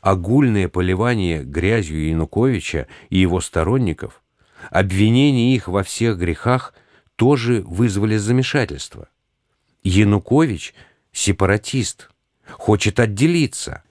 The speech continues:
хотя именно оранжевые первыми отказались повиноваться властям, приведя страну к расколу. Девяносто шесть процентов голосов за Януковича в Донецке —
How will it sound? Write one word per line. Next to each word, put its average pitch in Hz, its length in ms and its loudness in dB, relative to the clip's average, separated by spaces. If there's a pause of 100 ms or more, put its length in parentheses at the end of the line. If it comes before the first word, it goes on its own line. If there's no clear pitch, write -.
(380)
хотя 82 440 -2
именно 80 440 0
оранжевые 80 720 -4 (300)
первыми 80 520 2
отказались 85 800 -2
повиноваться 82 840 -2
властям, 87 600 -2 (320)
приведя 87 440 2
страну 87 460 0
к - 80 -10
расколу. 92 600 -4 (760)
Девяносто 117 720 2
шесть 107 360 -2
процентов 95 680 -2
голосов 92 600 -2
за 85 260 -4
Януковича 92 800 0
в 76 80 -8
Донецке — 95 760 -2